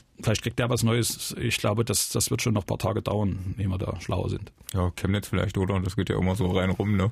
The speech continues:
Speaker 2: Also
Speaker 1: Ja, klar, er ist, äh, äh, Rico Schmidt ist ja nun, äh, auch, äh, wohnt in Chemnitz, gebürtiger Chemnitzer, ähm, hat ja das sogar das, das Logo des C F C mitentworfen vor ein paar Jahren.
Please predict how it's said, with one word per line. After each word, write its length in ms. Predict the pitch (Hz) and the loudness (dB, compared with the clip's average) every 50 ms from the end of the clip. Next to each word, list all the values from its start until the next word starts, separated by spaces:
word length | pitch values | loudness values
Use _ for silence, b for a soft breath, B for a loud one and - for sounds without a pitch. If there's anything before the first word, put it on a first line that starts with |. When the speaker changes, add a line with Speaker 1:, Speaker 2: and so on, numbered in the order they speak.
| - - | 0 0
Speaker 2:
Also 120 | - - 123 | 0 2 4
Speaker 1:
Ja, 280 | 104 110 127 139 147 | 4 4 4 2 2
klar, 260 | - - 143 131 135 | 2 2 2 2 2
er 120 | 123 - 123 | 2 2 2
ist, 200 | 135 - - - | 0 0 2 2
äh, 60 | 135 | 4
äh, 340 | 127 123 120 117 - - 117 | 4 4 2 2 2 2 2
Rico 240 | 110 117 113 117 123 | 2 2 2 0 2
Schmidt 220 | - - 117 - | 2 2 0 0
ist 160 | - - - - | 0 0 2 2
ja 80 | 117 | 4
nun, 240 | 107 110 117 117 117 | 4 4 4 4 4
äh, 40 | 113 | 4
auch, 520 | 113 113 110 110 - - 113 110 110 - - | 4 4 2 0 0 0 0 0 0 -2 -2
äh, 280 | 113 113 113 110 101 104 | -2 -2 -2 0 0 2
wohnt 140 | 113 131 | 2 4
in 100 | 127 120 | 2 2
Chemnitz, 340 | 120 - 117 117 120 - - | 2 2 2 2 2 2 0
gebürtiger 380 | - 110 - 117 110 107 - - | -2 0 0 0 0 0 0 0
Chemnitzer, 960 | - 113 110 110 117 - 120 113 117 110 - - - 113 110 107 107 107 101 | 0 0 0 0 0 2 0 0 0 0 -2 -2 0 0 2 2 2 2 0
ähm, 440 | 101 104 104 101 95 92 101 - 101 | 0 -2 -2 -4 -4 -6 -6 -6 -4
hat 160 | - 110 110 | -2 -2 0
ja 80 | - - | 0 0
das 160 | 104 95 - | 0 0 0
sogar 200 | - 101 - 101 | 0 0 0 0
das, 200 | 107 - - - | 0 -2 -2 -2
das 180 | - 92 - - | -2 -2 0 2
Logo 280 | 113 147 175 170 131 | 2 2 4 4 4
des 180 | 110 98 - - | 2 2 2 0
C 140 | - 107 104 | 0 0 0
F 100 | - - | -2 -2
C 160 | - - 104 | -2 -2 0
mitentworfen 500 | 104 107 104 104 104 - 107 107 113 104 | 0 0 0 -2 0 0 0 2 2 2
vor 140 | - 113 113 | 0 0 -2
ein 20 | |
paar 140 | - 113 110 | -2 0 0
Jahren. 220 | 110 107 107 147 | 0 0 0 -2